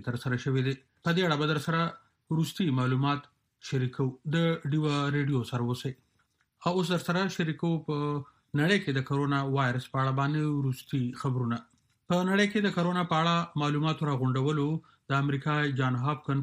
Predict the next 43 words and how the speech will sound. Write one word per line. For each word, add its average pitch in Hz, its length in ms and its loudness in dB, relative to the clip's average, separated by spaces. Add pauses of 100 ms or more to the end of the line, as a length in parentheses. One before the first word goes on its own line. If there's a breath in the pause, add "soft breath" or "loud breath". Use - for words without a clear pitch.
پوهنتون 120 420 -2
ویب 120 220 -2
پاڼې 139 260 2
تر 117 160 -4
مخه 170 220 0 (360 loud breath)
دا 175 140 2
وخت 170 220 -6
په 160 180 0
نړۍ 156 260 2
کې 160 140 -2 (180)
کرونا 151 460 0
اغېزمنه 127 500 -2
کسانو 139 380 0
شمیره 131 320 2 (400 loud breath)
څلور 165 400 0
لکه 180 240 0
او 160 100 2 (400 loud breath)
د 143 140 0
شپېتو 147 360 -2 (360)
زرو 139 260 0
څخه 123 220 -4
اوښتې 123 380 0
ده. 131 60 2 (440)
په 180 160 0
نړۍ 165 260 2
کې 170 100 0 (320 loud breath)
د 156 120 0
مړو 165 220 2
شمیره 143 340 0 (420 loud breath)
نولس 151 400 0
زرو 139 300 2
نه 131 80 2 (440)
زیاته 120 440 -4
شوې 123 240 0
ده. 127 60 0 (540 soft breath)
د 156 240 2
یو 180 100 2 (120)
لاک 170 220 0
او 143 140 2
نهه 156 260 0
زرو 143 220 0
نه 147 60 2 (220)
زیات 151 200 0